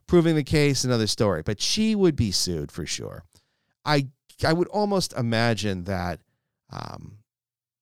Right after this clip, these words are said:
you know, they'd be able to try to come after the parents for negligent supervision of the kids, even though nobody got hurt. Um, I mean, Snoopy did burn his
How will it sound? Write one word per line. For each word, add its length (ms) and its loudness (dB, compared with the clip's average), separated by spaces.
you 120 -4
know, 160 0
they'd 240 -4
be 160 2
able 260 2
to 600 0
try 220 0
to 100 -2
come 240 -4
after 400 0
the 140 -6
parents 600 -6
for 140 -8
negligent 640 -6
supervision 640 -4
of 100 -6
the 60 -12
kids, 420 -6
even 220 -4
though 140 -2
nobody 400 -2
got 340 -2
hurt. 480 2
Um, 460 -14
I 80 -8
mean, 160 -6
Snoopy 360 -2
did 340 -4
burn 180 2
his 180 -4